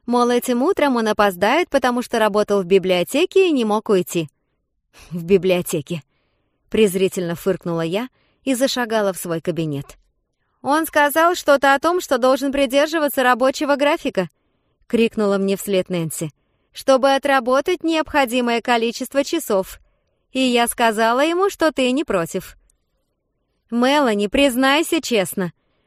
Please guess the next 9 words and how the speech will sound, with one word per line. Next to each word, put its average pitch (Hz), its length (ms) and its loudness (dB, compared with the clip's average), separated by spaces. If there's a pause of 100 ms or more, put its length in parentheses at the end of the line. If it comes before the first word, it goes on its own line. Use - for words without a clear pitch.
(120)
ты 339 160 2
случайно 294 600 0
не 247 160 -2
составила 302 680 2
одну 226 220 0
из 220 160 0
своих 214 360 2
занудных 220 580 -2
таблиц 214 540 0